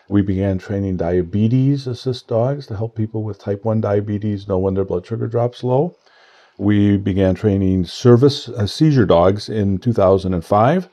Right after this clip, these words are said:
That's also the year, as it happens, that we started our work in the prisons, which I know we're gonna talk about. And in two thousand seven, we trained our first autism assist dog. So we train those five different types of dogs, and we provide those dogs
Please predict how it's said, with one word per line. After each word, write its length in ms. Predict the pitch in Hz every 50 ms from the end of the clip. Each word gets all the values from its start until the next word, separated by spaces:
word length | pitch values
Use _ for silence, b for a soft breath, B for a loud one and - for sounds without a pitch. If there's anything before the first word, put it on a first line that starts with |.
| b b b b b b b b b b
That's 200 | 110 110 107 -
also 300 | 123 120 120 - 123 110
the 120 | 98 98
year, 200 | 95 98 101 98
as 120 | 95 95 90
it 80 | 92
happens, 340 | 92 104 101 - 113 104 92
that 220 | 101 101 92 95 101
we 140 | 101 92
started 380 | 90 - - 104 95 92 92 90
our 80 | 92 92
work 200 | 95 95 92 98
in 80 | 95
the 40 | 95
prisons, 440 | - 175 170 127 95 87 87 - -
which 140 | 104 - 104
I 40 |
know 100 | 98 98
we're 120 | 95 98 95
gonna 160 | 92 92 90
talk 260 | 82 92 98 98 -
about. 320 | 95 98 101 147 185 - _ B 240 240 B B B B B B B
And 360 | - 135 139 139 139 139 139 135
in 140 | 131 127
two 120 | 127 165 160
thousand 280 | 165 160 156 143 139
seven, 380 | 131 - 165 151 156 160 147 139
we 260 | 131 131 127 127 131
trained 300 | 123 - - 123 123 120
our 100 | 123 113
first 320 | 110 - 123 120 120 - -
autism 580 | - 104 110 113 - - 113 95 - 101 92
assist 360 | 90 87 - - - - -
dog. 340 | - 85 71 67 76 87 -
So 100 | - -
we 80 | 117 117
train 200 | 117 160 151 147
those 200 | 151 151 143 -
five 380 | - - 147 143 143 139 131
different 300 | 127 135 120 117 123 113
types 280 | - 113 107 107 - -
of 60 | 117
dogs, 320 | 107 98 95 104 107 104 110
and 60 | 107
we 80 | 107
provide 420 | 104 - 110 101 107 107 110 110 110
those 260 | 117 117 120 113 107
dogs 480 | 107 110 104 101 98 101 101 107 -